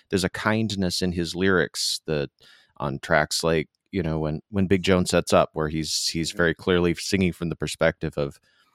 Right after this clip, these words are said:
Speaker 1: you know, someone who's taking the side of someone who's an outcast, or,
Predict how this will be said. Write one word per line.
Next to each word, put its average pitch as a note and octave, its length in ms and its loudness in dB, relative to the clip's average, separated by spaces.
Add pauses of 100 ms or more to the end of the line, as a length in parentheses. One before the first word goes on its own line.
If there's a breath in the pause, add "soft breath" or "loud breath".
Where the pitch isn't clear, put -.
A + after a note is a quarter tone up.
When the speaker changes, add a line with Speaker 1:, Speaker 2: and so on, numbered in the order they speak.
(140)
Speaker 1:
you F2 80 -4
know, D#2+ 80 2
someone F#2+ 320 2
who's F2 220 -2
taking F#2 340 2
the D#2 80 -2
side E2 380 2
of D2+ 120 -4
someone D#2 280 -2
who's D2+ 180 -2
an D2+ 80 -2
outcast, D2 680 -2
or, C#2 200 -6